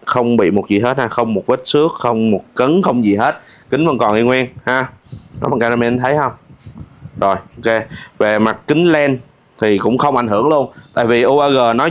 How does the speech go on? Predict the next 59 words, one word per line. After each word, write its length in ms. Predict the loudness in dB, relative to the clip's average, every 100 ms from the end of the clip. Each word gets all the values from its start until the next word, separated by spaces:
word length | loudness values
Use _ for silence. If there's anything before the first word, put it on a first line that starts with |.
| 2
dày 260 | 2 2
hơn 360 | 2 0 0 0
qua 200 | 0 0
cái 140 | -2
mặt 300 | -4 -4 -2
lens 220 | 0 0 0
ha, 180 | -2 -4 -14 -2
thì 220 | 0 2
ảnh, 220 | 2 -2 -2
camera 360 | -2 0 0 0
không 240 | -2 -2
ảnh 140 | -4
hưởng 260 | -2 -2 2
gì 120 | 0
hết. 200 | 2 -2 -4 -20 -20 -8 -2
Rồi, 240 | 0 0 -6 -10
bây 120 | -2
giờ 80 | 0
mình 180 | 0 -4
sẽ 140 | -4
mở 260 | -4 -2 -2
ra 240 | 0 -2
kiểm 180 | -2 -2
tra 160 | 0 0
sườn. 300 | 0 0 -2 -8 _ -20 _ _ -20 -20 _ -4
Thì, 200 | 0 2
à, 140 | 2
với 280 | 2 2 2
như 240 | 2 2 2
là 360 | 2 0 0
iPhone 240 | 0 0 0
mười 160 | 2
lăm 260 | 0 0 -2
á, 120 | -4 -8 -20 -14 -4
thì 100 | -4
bạn 180 | -2 -2
biết 240 | -2 -2 -4
cái 120 | -2
mặt 160 | -2 -8 -6
kính 280 | -4 -4 -6
sau 160 | -4 -2
này 240 | -2 -2 -2
rất 180 | -2
là 100 | -2
mỏng, 300 | -4 -8 -12 -16 _ -6
rất 160 | -4 -2
là 80 |
dễ 200 | -2 -2
bể, 240 | -2 -4 -2
chỉ 120 | -2
cần 280 | -2 -2 0
dùng 180 | -2 -2
ngón 180 | -4
tay 200 | -2 -4
đẩy 260 | -4 -2 0
về 60 | 0
là 140 | -2
bể 220 | -4 -2
rồi. 140 | -2